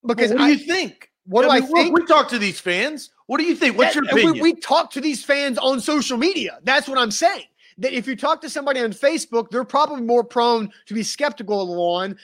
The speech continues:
Speaker 1: But if you talk to them on Twitter, they've probably interacted or seen Lewan's personality more because that's where he is.
Speaker 2: What do you think? What's your opinion?
Speaker 1: About what?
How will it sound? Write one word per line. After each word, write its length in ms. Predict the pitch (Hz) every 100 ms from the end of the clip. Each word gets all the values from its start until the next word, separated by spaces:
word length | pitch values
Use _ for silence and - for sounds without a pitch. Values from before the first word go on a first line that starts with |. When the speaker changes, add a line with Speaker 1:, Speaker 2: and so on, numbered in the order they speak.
| _
Speaker 1:
But 80 | 220
if 100 | 220
you 60 |
talk 260 | 214 254 254
to 60 | 240
them 80 |
on 160 | 208 190
Twitter, 420 | - 285 220 208 - _
they've 200 | 226 220
probably 420 | 240 269 269 226
interacted 760 | 220 247 233 196 202 214 262 254
or 180 | 214 196
seen 360 | - 240 240
Lewan's 440 | 220 202 214 214 208
personality 680 | - 226 214 208 202 190 156
more 420 | 202 240 180 175 - -
because 260 | 208 196
that's 280 | 160 220 220
where 100 | 185
he 240 | 214 220
is. 220 | 240 208 196
Speaker 2:
What 100 | 226
do 60 |
you 100 | 240
think? 380 | - 208 143 -
What's 240 | 156 170
your 80 | 185
opinion? 420 | 170 156 120 92 78 _
Speaker 1:
About 260 | - 214 190
what? 220 | 208 143